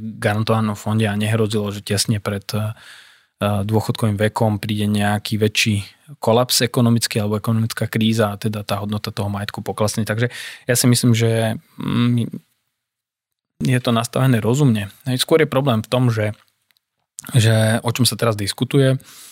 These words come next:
že, e, mladým ľuďom, ktorí vstupujú do druhého piliera, tak že tam nie je povinnosť začať práve v tých indexových fondoch. Hej, toto je, toto je za mňa problém a že, že s-,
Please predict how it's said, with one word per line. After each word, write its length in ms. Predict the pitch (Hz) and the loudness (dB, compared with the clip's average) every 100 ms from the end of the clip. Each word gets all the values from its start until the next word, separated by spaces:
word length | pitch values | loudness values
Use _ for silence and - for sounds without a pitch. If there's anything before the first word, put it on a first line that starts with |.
| - - - | -20 -20 -10
že, 640 | 104 104 110 110 113 113 113 | -4 0 2 4 2 0 -2
e, 0 | - 117 117 | -4 -4 -2
mladým 360 | 113 110 110 | 0 0 0
ľuďom, 360 | 107 110 113 113 | -2 0 2 0
ktorí 240 | 110 113 | 0 -4
vstupujú 400 | 107 - 110 123 | -2 -4 -2 0
do 80 | 113 | 0
druhého 320 | 110 117 117 | 2 2 2
piliera, 480 | 110 107 110 110 113 | 0 -2 0 2 2
tak 160 | - 104 _ _ | -2 -10 _ _
že 120 | 110 | -8
tam 120 | 107 110 | -2 0
nie 200 | 110 110 | 2 0
je 80 | |
povinnosť 400 | 101 110 107 104 | 0 0 0 -2
začať 340 | 101 107 - 101 - | 0 0 0 -4 -6
práve 240 | 104 104 | -8 -8
v 80 | 104 | -6
tých 160 | 110 101 | -6 -4
indexových 480 | 104 107 - 101 | -4 -4 -4 -4
fondoch. 320 | - 101 107 117 | -6 -10 -10 -12
Hej, 120 | 113 - | -14 -10
toto 280 | 98 107 | -8 -6
je, 40 | - | -8
toto 240 | - - | -8 -8
je 80 | 107 | -6
za 120 | 107 | -4
mňa 160 | 110 104 | -6 -8
problém 400 | - 104 110 107 | -6 -6 -4 -4
a 80 | 107 | -6
že, 200 | 110 107 - - - - _ - | -4 -6 -8 -18 -18 -20 _ -4
že 160 | 107 | -2
s-, 560 | 104 - - - - | -2 -4 -6 -6 -6